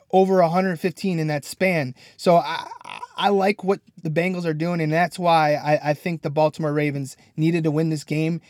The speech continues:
to stay alive for that division, uh, to potentially win that division, um, because i-, it's gonna be a two, two-man race, a two-team race between the Bengals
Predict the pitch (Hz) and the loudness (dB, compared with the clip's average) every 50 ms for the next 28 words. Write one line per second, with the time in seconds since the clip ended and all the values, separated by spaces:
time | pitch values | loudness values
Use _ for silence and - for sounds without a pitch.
0 | _ _ _ - 143 - - 175 170 156 147 151 160 165 165 - 156 151 147 - | _ _ _ -14 -10 -4 -2 0 0 2 2 2 2 2 2 0 -2 -2 -2 -4
1 | - 156 151 139 139 160 180 175 156 139 131 127 - 151 131 131 131 - - 151 | -4 -6 -6 -2 0 0 0 0 -2 -4 -6 -8 -8 -8 -8 -8 -8 -8 -8 -8
2 | - 151 135 165 160 151 - 156 139 139 165 170 160 143 131 - 135 131 151 165 | -8 -8 -6 -6 -6 -6 -6 -6 -4 -4 -2 -2 -2 -4 -4 -6 -6 -4 -2 -2
3 | 170 151 139 131 123 - _ _ _ _ - 135 135 131 131 131 156 143 - 151 | -2 -2 -6 -8 -8 -10 _ _ _ _ -8 -6 -6 -4 -4 -4 -4 -2 2 2
4 | 139 135 131 131 - _ _ _ _ _ - _ _ _ - 156 151 135 156 180 | 2 2 0 -4 -12 _ _ _ _ _ -20 _ _ _ -10 -10 -6 -2 -2 -2
5 | - - 226 202 185 170 180 170 156 - - - 196 180 170 - - 208 202 190 | 0 0 0 0 0 0 0 -2 -2 -2 -2 -2 -2 -2 -2 -4 -2 0 0 2
6 | 175 165 156 156 160 156 143 131 - - - - - _ _ - 139 135 - 196 | 2 0 0 0 0 -2 -2 -4 -8 -14 -20 -20 -20 _ _ -2 -2 -2 0 -2
7 | 185 - - 185 175 165 160 160 143 - - - 147 139 - 170 156 151 147 143 | -2 -2 -2 -2 -2 0 -2 -2 -2 -4 -8 -10 -12 -10 -6 -6 -4 -4 -4 -4
8 | 135 - - - 143 139 156 156 156 156 151 147 143 139 - | -6 -8 -8 -8 -4 -2 -2 -2 0 -2 -2 -4 -4 -6 -10